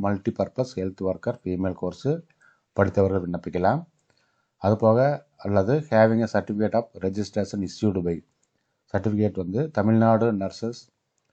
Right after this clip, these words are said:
and midwives கவுன்சில் வந்து வழங்கப்பட்டுள்ள சர்டிஃபிகேட் நீங்க வைத்திருக்க வேண்டும். அது போக பிசிக்கல் ஃபிட்னஸா கேம்ப் லைஃப்ல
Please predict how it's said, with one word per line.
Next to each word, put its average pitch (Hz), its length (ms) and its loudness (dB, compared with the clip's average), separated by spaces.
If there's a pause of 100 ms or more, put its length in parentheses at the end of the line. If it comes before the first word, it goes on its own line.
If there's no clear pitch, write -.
(180)
and 98 160 -2
midwives 104 440 2
கவுன்சில் 98 400 -2
வந்து 107 520 -2
வழங்கப்பட்டுள்ள 95 680 -4
சர்டிஃபிகேட் 95 440 -6
நீங்க 92 240 -4
வைத்திருக்க 90 400 -4
வேண்டும். 87 360 -4 (960)
அது 104 320 2
போக 113 460 2
பிசிக்கல் 107 380 0
ஃபிட்னஸா 113 600 -2 (360)
கேம்ப் 104 340 0
லைஃப்ல 104 540 -2